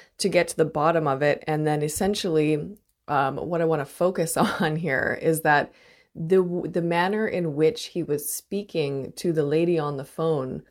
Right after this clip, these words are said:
it was, um, just this, this, like, pulling of power, you know, like, "Who do you think you are talking to me like this and doing this to me?" You know, it was just like, "I'm this,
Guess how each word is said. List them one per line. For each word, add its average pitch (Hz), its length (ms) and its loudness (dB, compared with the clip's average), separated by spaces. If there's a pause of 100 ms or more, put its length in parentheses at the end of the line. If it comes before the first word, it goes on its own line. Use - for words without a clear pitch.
it 190 220 0
was, 160 580 2 (120)
um, 143 640 -2 (160)
just 175 380 0
this, 151 380 0 (220)
this, 147 400 -2
like, 139 320 -6
pulling 196 400 2
of 151 180 -2
power, 156 720 2
you 160 140 -4
know, 131 140 0
like, 127 180 0
"Who 247 200 0
do 254 60 2
you 226 200 4
think 185 340 -2
you 170 200 2
are 139 540 2 (920)
talking 160 600 0
to - 140 -4
me 175 200 6
like 135 280 2
this 123 320 0
and 160 200 -4
doing 156 360 -2
this 151 280 0
to - 300 -4
me?" 165 440 -2 (300)
You 135 100 -2
know, 139 120 2
it 139 80 2
was 147 120 0
just 151 180 -2
like, 156 200 2
"I'm 165 300 0
this, 147 320 -2